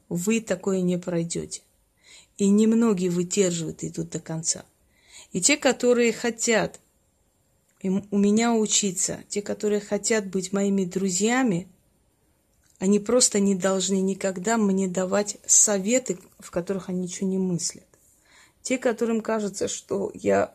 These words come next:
высоко взлетела, стала надменной, и они обиделись, туда им дорога. Те, которые хотят мной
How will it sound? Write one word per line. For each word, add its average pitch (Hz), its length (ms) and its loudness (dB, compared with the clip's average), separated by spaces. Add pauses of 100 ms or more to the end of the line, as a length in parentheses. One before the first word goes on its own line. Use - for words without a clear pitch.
(140)
высоко 202 440 -4
взлетела, 185 720 -2
стала 170 320 -4
надменной, 185 840 0 (1120)
и 180 100 0
они 180 200 2
обиделись, 170 680 -2 (440)
туда 180 320 2
им 180 200 2
дорога. 170 560 -4 (1200)
Те, 220 180 0
которые 214 360 2
хотят 214 420 0
мной 196 460 0